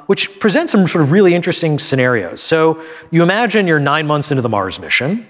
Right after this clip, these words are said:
right? You're not even there yet. And all of a sudden, one of the astronauts, you know, grabs his or her chest and rolls over unconscious in microgravity.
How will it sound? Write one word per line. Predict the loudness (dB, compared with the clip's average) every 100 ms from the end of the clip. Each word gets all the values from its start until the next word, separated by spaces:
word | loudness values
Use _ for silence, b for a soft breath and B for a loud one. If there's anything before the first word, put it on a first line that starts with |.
| _ _
right? | -4 -4 -2
You're | -2
not | -2
even | -6 -6
there | -2 0 0
yet. | -2 -6 -8 B B B -4
And |
all | 0 2
of |
a | 0
sudden, | 0 -2 0 -2
one | 0
of | 2
the | 2
astronauts, | 0 -4 -4 -2 -2 -4
you | -6
know, | -6 B B _ _
grabs | -4 -4 -6 -8
his | -2
or | -2
her | 0 -2
chest | 0 -2 -2 -6 -6
and | 0
rolls | 2 2 2
over | 0 2 0
unconscious | 0 -2 -4 -4 -6 -6
in | -6
microgravity. | -6 -8 -10 -10 -10 -12